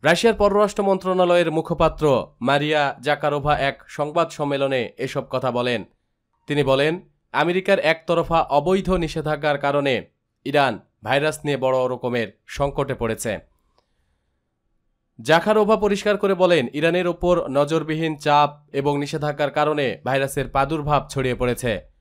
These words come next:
মার্কিন প্রশাসনের নিষেধাজ্ঞার কারণে ইরান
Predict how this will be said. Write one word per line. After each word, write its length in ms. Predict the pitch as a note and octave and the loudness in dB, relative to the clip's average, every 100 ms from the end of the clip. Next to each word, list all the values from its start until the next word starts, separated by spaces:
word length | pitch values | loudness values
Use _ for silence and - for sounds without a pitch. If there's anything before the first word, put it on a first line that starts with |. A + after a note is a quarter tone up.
| _ | _
মার্কিন 340 | A2 B2+ C3+ C3+ | -2 -2 -2 -4
প্রশাসনের 540 | C#3 C3 C#3+ D3 D3 | -6 -6 -6 -2 -2
নিষেধাজ্ঞার 540 | C#3 D#3 C#3+ C#3+ D3 C#3+ | -4 -4 -4 -2 -2 0
কারণে 500 | D3+ D3+ D3 G#2 - _ _ | 0 0 0 -4 -8 _ _
ইরান 480 | C#3 C#3+ D3 E3+ - | 0 2 2 0 -8